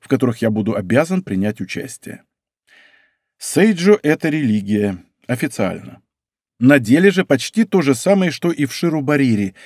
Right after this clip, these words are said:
только на иной лад. Сейджо культивирует историю и культуру. В первую очередь аристократическую, но и обычную не обходит вниманием.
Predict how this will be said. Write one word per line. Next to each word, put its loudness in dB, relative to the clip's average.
только 2
на 6
иной 6
лад. -2
Сейджо 2
культивирует 0
историю 4
и -2
культуру. -6
В -20
первую 4
очередь 0
аристократическую, -2
но 2
и 0
обычную 0
не 2
обходит -2
вниманием. -4